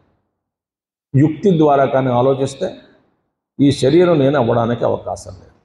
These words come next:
మరో విషయం, ఈ శరీరం అనేది వికారములతో కూడుకుని ఉన్నది. నేను ముప్పై ఒకటి నుంచి ముప్పై ఏడవ శ్లోకం వరకు ఉన్నటువంటి సారాంశాన్ని చెప్తున్నాను. ఇప్పుడు ముప్పై ఒకటి నుంచి ముప్పై ఏడు. ఈ శరీరము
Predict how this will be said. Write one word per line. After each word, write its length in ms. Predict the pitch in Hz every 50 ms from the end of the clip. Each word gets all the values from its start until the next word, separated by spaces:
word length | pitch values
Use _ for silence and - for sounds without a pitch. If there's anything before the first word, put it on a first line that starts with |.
| _ _ _ _ _ _ _ _ - 143
మరో 140 | 147 147
విషయం, 300 | 131 123 107 - - - - - - _ _ _ _ _ _ _ _ _ _ _ _ _ _ _ _ _ _ _ _ _ _ _ _ -
ఈ 80 | 196 185
శరీరం 420 | - 170 175 196 220 214 214 202
అనేది 680 | 180 175 170 165 170 196 175 135 139 - - - - - - _ _ _ _ _ _ 117
వికారములతో 880 | 127 139 - 170 170 175 175 170 170 165 165 165 156 - 175 175 185
కూడుకుని 480 | 180 180 - 147 147 143 143 143 147 139
ఉన్నది. 300 | 131 123 120 113 110 123
నేను 160 | 139 147 151
ముప్పై 340 | 139 135 123 - - 170 160
ఒకటి 280 | 147 139 151 165 151
నుంచి 360 | 151 160 160 147 - 185 180 151
ముప్పై 320 | 139 123 - - 151 147
ఏడవ 360 | 143 139 143 147 156 156 151
శ్లోకం 420 | 147 147 139 139 135 - 143 139 139
వరకు 340 | 131 127 127 131 165 180
ఉన్నటువంటి 480 | 185 175 139 135 139 127 - 131 123 123
సారాంశాన్ని 600 | - 117 117 135 143 147 147 139 117 143 147 156 -
చెప్తున్నాను. 580 | 131 - - - 123 120 107 - - _ _ _ _ _ _ _ _ _ _ _ _ _ _ _ _ _ _ _ _ _ _ _ _ _ _ _ _ _ _ _ _ _ -
ఇప్పుడు 380 | 123 - 131 117 107 98 - -
ముప్పై 240 | 127 110 107 135 131
ఒకటి 240 | 131 127 135 123 135
నుంచి 500 | 135 135 - - 196 - - - - - _ _ _ _ _ _ _ -
ముప్పై 260 | 135 120 - 123 120
ఏడు. 380 | 110 101 95 101 - - - - - - - - - - _ _ _ _ _ _ _ _ 160 147 - - 208
ఈ 100 | 220 208
శరీరము 920 | - - 180 180 208 226 214 220 208 165 151 160 180 196 - 104 92